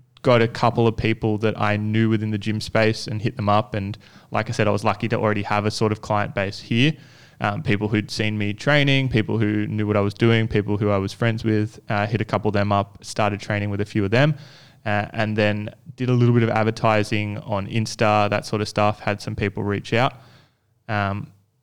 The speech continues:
and then slowly built up my clientele from there. But there was definitely that transitional period where, um, I flicked that switch. I had to go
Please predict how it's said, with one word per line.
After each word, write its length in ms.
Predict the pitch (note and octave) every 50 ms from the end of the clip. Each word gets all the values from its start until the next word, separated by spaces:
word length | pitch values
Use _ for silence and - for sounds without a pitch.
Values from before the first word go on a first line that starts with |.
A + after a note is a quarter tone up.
| _ _ -
and 140 | A2+ G#2+ G#2
then 140 | G#2+ G2+
slowly 420 | - - - - G#2 G#2 G#2+ G#2+ G#2+
built 260 | G2 G2 G#2+ G2+ -
up 120 | G#2+ G#2 G2+
my 120 | - G2
clientele 520 | - - - G2 F#2+ G2 G2 - G2+ G2+ G2+
from 200 | - G#2 G#2 G2
there. 260 | G2 G2 F#2+ G2 G#2 -
But 120 | - G2+
there 120 | - G#2+ G2+
was 140 | G#2 G2 -
definitely 380 | - A2 G#2 - A#2 A2 G2+ G2
that 200 | G2 G2 G2 -
transitional 540 | - - G#2 G2+ G#2 A2 G2 - - A2 G#2
period 500 | - A2 G#2 G2+ G2 G2+ G#2+ G2+ G2+ G#2+ - -
where, 340 | - G#2 G2 G2 G2+ G2 G2
um, 360 | F#2+ F#2+ F#2+ G2 G2 G2+ G#2 - - _ _ _ _
I 140 | G#2+ G#2 G#2+ - -
flicked 280 | - - - A2+ - -
that 180 | A#2 G#2+ - -
switch. 260 | - A#2+ A2 - -
I 60 | F#2+
had 180 | F#2+ G2+ G2 -
to 60 | -
go 320 | G2 A2+ G#2 G2 F#2+ F#2+